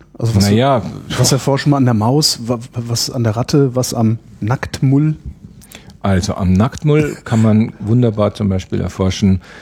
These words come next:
Speaker 2: ähm, warum ist der immun gegen Säureschmerz? Ja, also Nacktmull, wenn ich mit Chili beschmiere, dann merkt er nix. Ja, der lebt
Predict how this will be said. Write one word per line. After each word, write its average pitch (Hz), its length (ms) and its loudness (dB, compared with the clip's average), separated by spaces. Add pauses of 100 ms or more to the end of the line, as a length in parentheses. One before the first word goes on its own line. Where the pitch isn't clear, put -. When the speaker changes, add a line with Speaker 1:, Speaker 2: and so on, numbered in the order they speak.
(720)
Speaker 2:
ähm, 95 360 2
warum 101 360 2
ist - 220 -6
der 107 120 0
immun 104 380 2
gegen 98 220 2
Säureschmerz? 85 800 -4 (500)
Ja, 131 260 0 (180)
also 95 320 0
Nacktmull, 135 500 2
wenn 120 140 4
ich 110 160 2
mit 104 160 0
Chili 151 540 2 (160)
beschmiere, 120 480 2
dann 104 180 0
merkt 90 240 0
er 85 80 0
nix. - 400 -6 (240)
Ja, 135 200 0 (140)
der 104 100 0
lebt 107 360 0